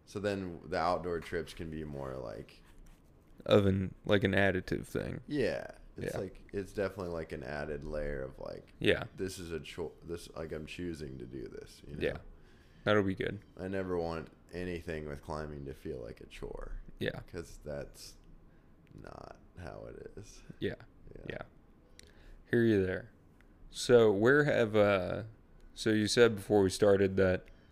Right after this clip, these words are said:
Speaker 2: you have traveled mostly around the U S.
Speaker 1: Mm-hmm.
Speaker 2: So that's the same for me. Where, whether it's climbing or just, like, going camping or whatever, where are some of your
Speaker 1: Yeah.
Speaker 2: favorite spots you've been?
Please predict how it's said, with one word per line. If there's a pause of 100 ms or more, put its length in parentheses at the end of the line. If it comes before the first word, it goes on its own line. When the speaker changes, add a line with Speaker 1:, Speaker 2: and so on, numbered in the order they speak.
(500)
Speaker 2:
you
have
traveled
mostly
around
the
U
S. (200)
Speaker 1:
Mm-hmm.
Speaker 2:
So
that's
the
same
for
me. (540)
Where, (240)
whether
it's
climbing
or
just,
like, (180)
going
camping
or
whatever,
where
are
some
of
your
Speaker 1:
Yeah.
Speaker 2:
favorite
spots
you've
been?